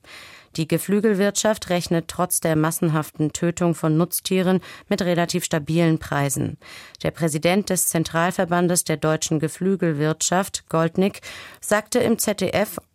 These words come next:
ein Großteil etwa der Gänse werde aus dem Ausland importiert. Man müsse aber abwarten, wie sich dieser Pestzug durch Deutschland und Europa entwickle. Mehrere hunderttausend Tiere mussten in Deutschland in den vergangenen Wochen bereits getötet werden,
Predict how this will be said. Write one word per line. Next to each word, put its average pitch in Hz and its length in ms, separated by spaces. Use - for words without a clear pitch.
ein 190 180
Großteil 190 680
etwa 170 300
der 165 120
Gänse 180 480
werde 165 300
aus 156 160
dem 170 180
Ausland 160 440
importiert. 160 680
Man 180 160
müsse 226 240
aber 190 260
abwarten, 170 600
wie 165 80
sich 156 240
dieser 151 260
Pestzug - 800
durch 160 220
Deutschland 151 480
und 147 160
Europa 147 440
entwickle. 151 640
Mehrere 165 420
hunderttausend 170 640
Tiere 170 300
mussten 165 360
in 156 140
Deutschland 147 480
in 147 100
den 143 140
vergangenen 151 560
Wochen 151 300
bereits 147 340
getötet 175 480
werden, 160 280